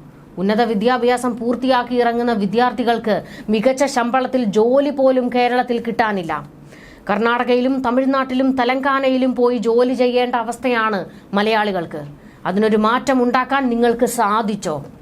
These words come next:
ഇത്തരം കാരണങ്ങൾ ഒന്നും ശ്രദ്ധിക്കാതെ ഇടതുണ്ടെങ്കിലേ ഇന്ത്യയുള്ളൂ എന്ന പഞ്ച് ഡയലോഗ് പറഞ്ഞാലൊന്നും ജനം വോട്ട് ചെയ്യില്ല. അതോടൊപ്പം കേരളത്തിലെ എൺപത് ശതമാനം ജനങ്ങളും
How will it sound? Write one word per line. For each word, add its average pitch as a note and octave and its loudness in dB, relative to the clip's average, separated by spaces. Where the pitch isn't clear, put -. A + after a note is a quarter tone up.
ഇത്തരം C#4 0
കാരണങ്ങൾ C#4+ 2
ഒന്നും C#4+ 2
ശ്രദ്ധിക്കാതെ A3+ 0
ഇടതുണ്ടെങ്കിലേ B3 0
ഇന്ത്യയുള്ളൂ C4 0
എന്ന B3 0
പഞ്ച് B3+ 0
ഡയലോഗ് B3+ 0
പറഞ്ഞാലൊന്നും A#3+ -2
ജനം G#3+ 2
വോട്ട് A#3+ 2
ചെയ്യില്ല. E3+ -4
അതോടൊപ്പം A3 0
കേരളത്തിലെ A#3 0
എൺപത് B3 2
ശതമാനം B3 0
ജനങ്ങളും G#3+ 0